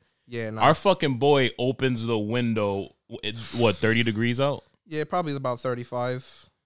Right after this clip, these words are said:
Speaker 1: I'd say.
Speaker 2: Thirty degrees out, going over a bridge over water, so it's colder. He fucking pull, pulls the window down to smoke a cigarette while we're going over a
Speaker 1: That's
Speaker 2: bridge.
Speaker 1: probably, like, the only thing I'm,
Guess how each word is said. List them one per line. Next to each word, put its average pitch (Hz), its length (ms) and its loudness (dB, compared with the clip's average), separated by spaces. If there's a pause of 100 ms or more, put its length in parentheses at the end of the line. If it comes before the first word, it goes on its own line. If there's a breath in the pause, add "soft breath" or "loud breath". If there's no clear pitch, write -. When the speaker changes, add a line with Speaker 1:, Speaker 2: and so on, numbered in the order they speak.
(140)
Speaker 1:
I'd 123 180 -8
say. 131 140 -4
Speaker 2:
Thirty 131 200 4
degrees 127 380 2
out, 110 140 4
going 120 200 2
over 113 240 0
a 98 60 -2
bridge 104 260 0
over 98 240 -4
water, 95 300 -2
so 87 220 -6
it's 87 120 -8
colder. 92 380 -4
He 92 140 -2
fucking 101 400 -2 (100)
pull, 123 340 2
pulls 135 420 2
the 123 100 0
window 113 420 0
down 90 560 -2 (360)
to 110 120 -2
smoke 117 320 0
a 101 60 -4
cigarette 101 380 0
while 90 140 -2
we're 87 100 -2
going 92 220 -4
over 85 220 -8
a - 20 -6
Speaker 1:
That's 160 160 -2
Speaker 2:
bridge. 156 60 -8
Speaker 1:
probably, 180 240 2
like, 165 160 0
the 139 100 -4
only 143 160 -2
thing 139 160 -6
I'm, 123 200 -6